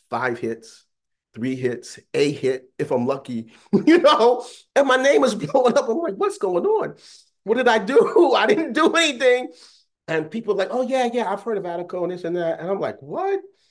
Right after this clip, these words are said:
And I was like, "Oh, that's cool." Um, somebody said that I should do the autobiography. And I was like,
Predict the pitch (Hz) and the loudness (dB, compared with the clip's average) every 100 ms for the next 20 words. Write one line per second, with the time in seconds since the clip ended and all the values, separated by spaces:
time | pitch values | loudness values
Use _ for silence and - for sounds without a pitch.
0 | _ _ _ - 185 403 180 196 226 415 | _ _ _ -2 0 0 0 2 2 0
1 | - - 440 381 127 - - 196 202 185 | 0 6 8 8 4 -2 -2 4 6 4
2 | 175 175 - 208 208 196 202 170 165 175 | 2 -2 -4 0 0 0 -2 -2 -4 -6
3 | 160 151 151 147 - 151 160 190 339 220 | -8 -4 -4 -4 -4 -4 -4 -6 -8 -10
4 | - _ _ _ - 208 214 254 208 180 | -16 _ _ _ -4 0 2 2 2 2
5 | 139 | 2